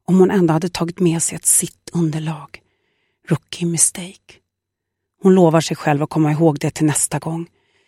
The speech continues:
Just som hon sträcker sig efter termosen i ryggsäckens sidofack syns en rörelse i gräset vid gläntans bortre ända. Lugnt rätar Sanna på ryggen.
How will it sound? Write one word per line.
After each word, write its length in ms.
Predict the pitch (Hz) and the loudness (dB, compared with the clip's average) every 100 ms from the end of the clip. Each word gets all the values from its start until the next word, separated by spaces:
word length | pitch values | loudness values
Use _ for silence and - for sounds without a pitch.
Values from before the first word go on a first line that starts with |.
| _ _ _ - | _ _ _ 0
Just 300 | 240 - - | 2 2 -4
som 240 | - 214 | 0 2
hon 200 | 175 180 | 4 4
sträcker 440 | 165 - 190 - 185 | 2 -2 -6 -4 -6
sig 180 | - 175 | -4 -8
efter 300 | - 185 175 | -6 -6 -6
termosen 640 | - 190 180 175 - 165 | -2 2 2 2 0 0
i 60 | 165 | 2
ryggsäckens 720 | 170 - - - - 160 - | 0 -2 -4 -4 -4 -2 0
sidofack 600 | 185 156 151 - 175 - | 2 2 0 -2 -4 -2
syns 360 | - 160 - | 2 2 2
en 200 | 160 160 | 0 2
rörelse 560 | 180 160 151 185 - 156 | 2 2 0 -2 -2 -2
i 80 | 147 | -2
gräset 680 | 160 156 156 - 160 - | 0 0 0 -2 -4 -6
vid 120 | 165 160 | -4 0
gläntans 520 | 160 147 156 147 - | 0 0 -4 -6 -6
bortre 400 | 160 - - 165 | -8 -8 -8 -6
ända. 460 | 156 156 170 170 - _ _ _ _ _ _ _ _ _ - | -4 -4 -4 -8 -14 _ _ _ _ _ _ _ _ _ 2
Lugnt 440 | 185 196 196 180 | 4 6 4 0
rätar 440 | 180 170 147 - 180 | 0 0 0 -6 -4
Sanna 380 | - 180 165 165 | 0 2 2 0
på 160 | 190 | -2
ryggen. 540 | 180 175 - 190 190 | -2 -2 -4 -4 -4